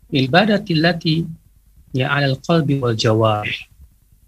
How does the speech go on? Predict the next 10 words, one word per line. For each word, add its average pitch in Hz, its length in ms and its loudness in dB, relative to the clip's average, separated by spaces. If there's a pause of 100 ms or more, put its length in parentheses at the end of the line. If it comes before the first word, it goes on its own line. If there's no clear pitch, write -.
(760)
Dan 110 480 0 (240)
kata 131 240 0
beliau, 147 400 2 (880)
ya, 120 240 -2 (240)
ini 156 240 2
berlaku 147 640 -2
pada 139 240 -6
semua 180 560 0
macam-macam 160 640 -2
ibadah. 110 440 -6